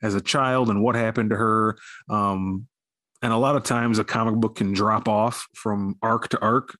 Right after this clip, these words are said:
and, you know, "Well, that was a great first arc, but man, this second arc's kinda, eh." No, dude, the second arc in this book is just as good as the first. Um, it tells a, a whole new story, and I really like it.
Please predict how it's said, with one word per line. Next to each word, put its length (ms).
and, 120
you 60
know, 180
"Well, 120
that 100
was 100
a 40
great 280
first 320
arc, 180
but 100
man, 260
this 140
second 300
arc's 220
kinda, 680
eh." 40
No, 180
dude, 440
the 100
second 300
arc 180
in 80
this 120
book 220
is 180
just 480
as 200
good 160
as 100
the 80
first. 500
Um, 220
it 100
tells 300
a, 20
a 180
whole 240
new 160
story, 540
and 140
I 80
really 280
like 300
it. 180